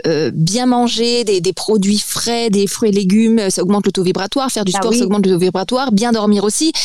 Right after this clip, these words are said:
Speaker 1: Et à contrario, ce qui baisse le taux vibratoire, bah, c'est d'être malheureux, c'est de, c'est de pester contre quelqu'un, c'est, c'est, c'est d'insulter, c'est de fumer, c'est de boire, euh, de l'alcool, euh, ou, ou, ou certains aliments, euh, qui baissent le taux vibratoire. On est d'accord ?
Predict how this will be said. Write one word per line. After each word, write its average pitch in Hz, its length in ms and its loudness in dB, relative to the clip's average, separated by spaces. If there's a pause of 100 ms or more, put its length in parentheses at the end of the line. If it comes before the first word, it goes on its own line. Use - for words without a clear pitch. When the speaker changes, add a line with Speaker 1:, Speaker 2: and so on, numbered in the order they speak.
(160)
Speaker 1:
Et 262 120 -2
à 240 60 -4
contrario, 240 680 -2 (200)
ce - 80 -6
qui 247 120 -2
baisse 254 260 0
le 233 60 0
taux 233 120 0
vibratoire, 208 420 -2
bah, 214 120 0
c'est 196 180 -2
d'être 190 400 -2
malheureux, 190 540 2
c'est - 180 -2
de, 170 160 2
c'est 185 160 -2
de 175 100 2
pester 220 460 -4
contre 202 260 -2
quelqu'un, 214 480 -4
c'est, 190 240 0
c'est, 175 300 -2 (260)
c'est - 160 -2
d'insulter, 196 600 -2
c'est 226 120 -2
de 185 100 2
fumer, 240 360 0
c'est 220 140 -2
de 180 100 2
boire, 220 580 0 (400)
euh, 180 100 -4
de 175 100 0
l'alcool, 247 640 -2 (340)
euh, 180 720 2 (240)
ou, 208 100 4
ou, 202 320 2
ou 208 40 2
certains 226 480 -2
aliments, 240 460 0
euh, 202 140 -2
qui 220 120 -2
baissent 220 240 0
le 196 80 0
taux 226 120 0
vibratoire. 214 460 -2
On 190 80 2
est 190 80 2
d'accord ? 208 400 -4